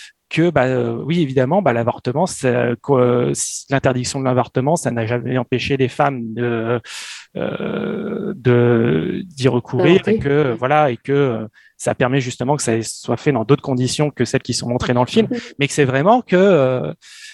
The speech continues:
Speaker 1: mais, euh, mais vraiment, moi, c'est ce qui m'a le plus marqué dans le film, et je trouve que c'est la grande, la grande qualité du film,
Speaker 2: Mhm.
Speaker 1: c'est qu'il s'éparpille pas justement à aller, euh,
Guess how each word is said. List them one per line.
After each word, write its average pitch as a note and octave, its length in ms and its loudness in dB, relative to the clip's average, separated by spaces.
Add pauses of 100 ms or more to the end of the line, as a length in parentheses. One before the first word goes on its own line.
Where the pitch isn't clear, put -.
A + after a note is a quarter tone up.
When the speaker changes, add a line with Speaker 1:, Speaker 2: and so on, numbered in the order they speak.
(140)
Speaker 1:
mais, A#2 160 0
euh, - 640 0 (380)
mais C3 100 -2
vraiment, D#3 200 4
moi, F#3 80 2
c'est - 120 -8
ce - 80 -10
qui - 100 -10
m'a B2+ 120 0
le A#2+ 60 -4 (120)
plus - 280 -4
marqué F3+ 280 0
dans E3+ 120 0
le E3 60 -2
film, G#3 180 -2
et C#3+ 40 0
je - 60 -4
trouve F3 140 -10
que B2+ 100 -4
c'est - 140 -4
la A2 120 -2
grande, C#3+ 560 2 (380)
la A#2+ 160 -6
grande D#3 220 0 (680)
qualité D#3+ 340 2
du C#3+ 140 0
film, F#3 200 -2
Speaker 2:
Mhm. - 20 0
Speaker 1:
c'est E3+ 140 -4
qu'il C#3 160 -10
s'éparpille - 600 0
pas G3 220 6 (400)
justement E3 640 2
à D#3+ 100 6
aller, D#3+ 500 4
euh, C3+ 360 4